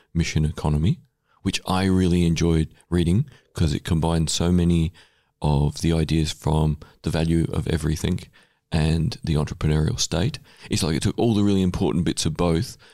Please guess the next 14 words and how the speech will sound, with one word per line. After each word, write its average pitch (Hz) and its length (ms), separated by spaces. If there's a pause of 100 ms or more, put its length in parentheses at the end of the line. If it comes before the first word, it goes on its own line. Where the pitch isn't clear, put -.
(200)
and 87 160
made 87 180
them 85 120
clearer 87 460 (260)
and 85 160
linked 85 360 (180)
and 82 120
gave 80 200
examples 82 480
of 76 60
how 80 120
to 78 100
do 80 240
everything. 80 400